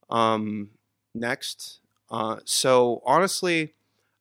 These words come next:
I've kinda just been taking it one day at a time. Um, I'm there to help Quinn. Uh, I'm, I'm, I'm there to, uh, you know, do my job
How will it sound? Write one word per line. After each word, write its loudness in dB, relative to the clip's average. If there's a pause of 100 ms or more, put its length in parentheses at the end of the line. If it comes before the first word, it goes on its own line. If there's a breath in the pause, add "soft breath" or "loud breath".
I've -2
kinda -2
just -10
been -6
taking -4
it -6
one -6
day -2
at -4
a -6
time. -8 (800)
Um, -2 (340)
I'm -2
there 2
to 2
help 0 (520)
Quinn. -6 (600)
Uh, -2
I'm, -4
I'm, -8 (220)
I'm -10
there -2
to, -6
uh, -4 (200)
you -8
know, -6
do -8
my -2
job -4